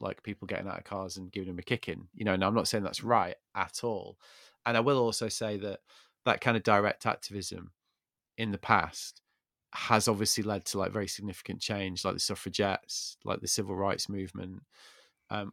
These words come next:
each of those huge societal changes, like women's suffrage, you know, which was obviously what the suffragette movement was about, came partially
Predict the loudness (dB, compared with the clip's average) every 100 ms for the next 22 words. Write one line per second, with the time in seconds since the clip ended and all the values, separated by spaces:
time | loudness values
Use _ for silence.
0 | _ 0 2 0 0 2 4 2 -2 -6
1 | -10 -10 -2 0 2 2 2 2 2 0
2 | -2 -2 -4 -4 -6 -6 -8 -4 -4 0
3 | 0 0 0 0 -2 -4 -6 -8 -12 -14
4 | -12 -8 -6 -6 -8 -8 -6 -4 -4 -4
5 | -4 -4 -4 -6 -4 -4 -4 -8 -8 -8
6 | -10 -10 -4 -2 -2 -6 _ -20 -20 -20
7 | _ _ _ _ -12 2 6 6 6 -2
8 | -8 _ _ _ _ _ _ _ _ _
9 | -4 6 8 8 4 -2 -4 -8